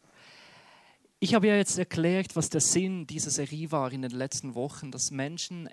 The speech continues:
ihr Chason, ihre Lebensvision finden dürfen. Was für eine Lebensvision, was für ein Chason hast du in den letzten Wochen gefunden?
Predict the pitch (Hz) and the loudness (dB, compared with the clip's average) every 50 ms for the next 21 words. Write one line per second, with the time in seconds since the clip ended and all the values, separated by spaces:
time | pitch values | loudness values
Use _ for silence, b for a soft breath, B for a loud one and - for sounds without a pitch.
0 | - _ - 147 147 - - 143 - - - 139 139 160 185 185 - 143 139 139 | -16 _ -8 -8 -8 -6 -6 -4 0 0 2 2 0 -2 -2 -6 -6 -6 -6 -4
1 | 131 123 127 135 - 165 - 151 143 - 135 131 139 139 135 - - 135 131 - | -4 -4 -4 -4 -6 -8 -8 -8 -8 -6 -6 -6 -6 -8 -8 -10 -10 -10 -10 -10
2 | 139 131 131 120 117 117 - - - 113 - B B B B B B B B B | -10 -10 -8 -8 -10 -10 -12 -14 -14 -16 -16 B B B B B B B B B
3 | B B B _ 135 151 170 196 202 - - - 170 175 170 160 151 139 143 160 | B B B _ 0 2 2 2 2 0 -2 -4 -4 -2 -2 -2 0 0 0 0
4 | 180 175 202 190 - - 180 165 - 185 156 147 139 135 135 151 151 - - 151 | 0 0 -2 -6 -8 -8 -8 -6 -4 -4 -2 -2 -2 -2 -2 -2 -2 -2 -6 -6
5 | 151 147 143 - 143 135 - - 139 143 151 143 131 - - 135 135 139 139 131 | -6 -8 -8 -8 -6 -6 -4 -4 -4 -6 -6 -6 -6 -6 -6 -6 -6 -6 -6 -6
6 | 120 123 120 - - - 135 117 120 120 - - 127 120 - 113 - - - - | -4 -4 -4 -4 -6 -6 -4 -4 -4 -4 -4 -6 -12 -10 -10 -10 -10 -12 -12 -12
7 | - - - 120 | -14 -14 -16 -20